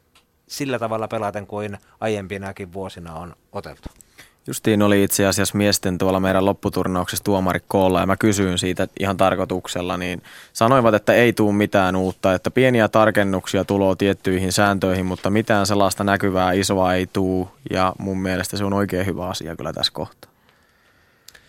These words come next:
Speaker 1: Joukkueen määristä vielä pari sanaa. Sanotaan, että pelaajia ei riitä nykyisiin joukkueen määriin. Pitäisi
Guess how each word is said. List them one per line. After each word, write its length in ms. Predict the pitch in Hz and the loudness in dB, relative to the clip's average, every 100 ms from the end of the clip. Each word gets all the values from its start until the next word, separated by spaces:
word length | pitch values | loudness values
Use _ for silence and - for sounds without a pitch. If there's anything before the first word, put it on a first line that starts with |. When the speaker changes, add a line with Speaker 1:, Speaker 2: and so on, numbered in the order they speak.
| - - - - | -20 -20 -12 2
Speaker 1:
Joukkueen 420 | 131 123 127 120 | 4 4 -2 0
määristä 600 | 135 147 110 90 - 95 | 2 2 2 -2 -10 -10
vielä 200 | 101 101 | -8 -6
pari 340 | 110 101 92 | -4 -6 -8
sanaa. 640 | - 92 92 92 92 95 82 _ _ _ _ _ _ _ - _ | -10 -10 -8 -6 -4 -6 -8 _ _ _ _ _ _ _ -20 _
Sanotaan, 440 | - 120 110 113 110 | -12 -8 -4 -4 -4
että 180 | 107 113 | -6 -6
pelaajia 560 | 117 113 107 101 110 | -4 -2 -4 -4 -4
ei 220 | 110 123 | -2 -2
riitä 380 | 104 110 98 101 - _ _ _ - | -2 -6 -4 -8 -10 _ _ _ -8
nykyisiin 640 | 127 117 104 95 101 98 - | -8 -6 -8 -6 -8 -8 -8
joukkueen 480 | 107 104 - 101 | -8 -8 -6 -8
määriin. 420 | 98 104 95 95 90 | -6 -6 -6 -8 -12
Pitäisi 440 | 98 101 98 101 | -10 -10 -8 -12